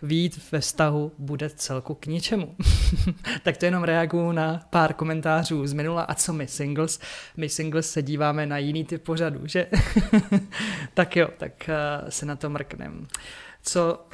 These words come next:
nám dneska karty budou chtít ukázat? Já jsem si tady vytahl, eh, nebo připravil několik karet.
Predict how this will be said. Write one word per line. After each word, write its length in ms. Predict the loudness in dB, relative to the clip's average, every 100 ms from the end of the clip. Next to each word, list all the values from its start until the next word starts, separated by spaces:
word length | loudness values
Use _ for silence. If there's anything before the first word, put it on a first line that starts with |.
| -4
nám 240 | -2 -2 -6
dneska 380 | -8 -10 -8 -8
karty 280 | -8 -8 -10
budou 220 | -8 -8
chtít 220 | -8 -10
ukázat? 440 | -4 0 0 0 -2
Já 120 | -2
jsem 160 | -2 -4
si 100 | -2
tady 200 | 0 0
vytahl, 500 | -2 -2 -2 -2 -4
eh, 420 | -8 -12 -14 -14 -14 -14 -10
nebo 160 | -8 -6
připravil 460 | -6 -2 -2 -2 -4
několik 440 | -6 -2 -2 -2
karet. 400 | -2 0 -2 -6